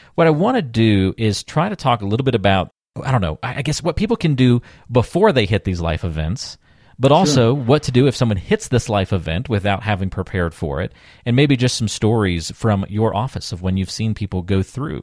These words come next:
Speaker 1: these various situations. 'Cause I imagine, and tell me if I'm wrong here, Charles,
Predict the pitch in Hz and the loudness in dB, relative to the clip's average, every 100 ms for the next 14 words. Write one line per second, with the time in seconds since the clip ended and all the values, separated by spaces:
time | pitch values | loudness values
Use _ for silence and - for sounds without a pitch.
0 | - 90 85 - 92 85 78 76 - - | -10 -6 -6 -8 -4 -2 -2 -4 -8 -10
1 | - 95 80 78 76 - - - 107 123 | -6 -4 -2 -4 -6 -10 -12 -4 0 2
2 | 127 156 202 190 143 139 131 - - - | 4 2 2 2 2 2 2 -2 -14 -20
3 | _ - 104 127 127 110 98 113 110 95 | _ -6 0 2 2 2 2 4 2 2
4 | 87 95 90 87 85 | 0 2 2 0 -4